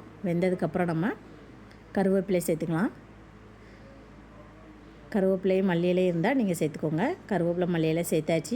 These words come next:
இப்போ இதை நல்லா மிக்ஸ் பண்ணிக்கோங்க. வெங்காயம், தக்காளி நல்லா வேகணும். வெந்ததுக்கு அப்புறம் நம்ம பொடி சேர்த்துக்கலாம்.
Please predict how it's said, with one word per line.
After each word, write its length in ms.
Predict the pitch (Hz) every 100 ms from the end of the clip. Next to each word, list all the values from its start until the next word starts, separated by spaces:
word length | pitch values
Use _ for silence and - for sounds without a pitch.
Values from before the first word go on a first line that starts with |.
| 269
இப்போ 120 | 208 170
இதை 120 | 170
நல்லா 180 | 160 170 175
மிக்ஸ் 200 | 165 -
பண்ணிக்கோங்க. 380 | 170 160 156 214 208
வெங்காயம், 420 | 165 175 175 175
தக்காளி 280 | 165 175 180 175
நல்லா 200 | 156 170
வேகணும். 400 | 156 160 160 220 - - - - - 208
வெந்ததுக்கு 460 | 214 233 247 240 196 175
அப்புறம் 380 | 196 190 254 440 - - 190
நம்ம 260 | 165 175 359 - - - - - - - - - - - - - - - -
பொடி 220 | 202 226 220
சேர்த்துக்கலாம். 500 | 180 180 170 175